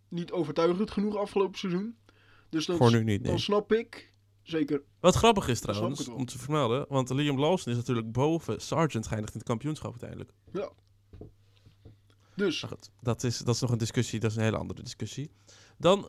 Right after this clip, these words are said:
Speaker 2: eh, s-, er zijn dus verder niet echt heel veel veranderingen, maar ik wil wel deze, wilde deze vraag wel even stellen. Hoe lang blijft AlphaTauri nog onderdeel van Red Bull?
Speaker 1: Ik denk dat dat niet,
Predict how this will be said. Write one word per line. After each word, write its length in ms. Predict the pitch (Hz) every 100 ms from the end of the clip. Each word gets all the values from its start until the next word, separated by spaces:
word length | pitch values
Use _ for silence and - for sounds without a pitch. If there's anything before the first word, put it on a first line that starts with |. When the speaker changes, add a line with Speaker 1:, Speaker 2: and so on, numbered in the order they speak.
| _
Speaker 2:
eh, 320 | - 170 170 165
s-, 160 | 131 -
er 80 | 147
zijn 180 | 190 175
dus 120 | 165
verder 240 | 220 214
niet 140 | 190 -
echt 160 | -
heel 220 | 147 165
veel 120 | 196 160
veranderingen, 560 | 139 127 110 117 165
maar 80 | 170
ik 100 | 170
wil 80 | 151
wel 160 | 175
deze, 260 | 170 143 98
wilde 220 | 151 143
deze 200 | 143 143
vraag 200 | 143 143
wel 140 | 139 139
even 120 | 131
stellen. 380 | - 139 110 - _ _ - _
Hoe 180 | 160
lang 200 | 220 233
blijft 300 | 180 175 175
AlphaTauri 520 | - 156 151 180 190 135
nog 200 | 127 -
onderdeel 360 | 156 156 131
van 180 | 139 127
Red 260 | 120 131 123
Bull? 240 | 156 202 - _ _ _ _ _ _ _ -
Speaker 1:
Ik 180 | 226
denk 120 | 233 226
dat 100 | 208
dat 140 | 190
niet, 180 | 202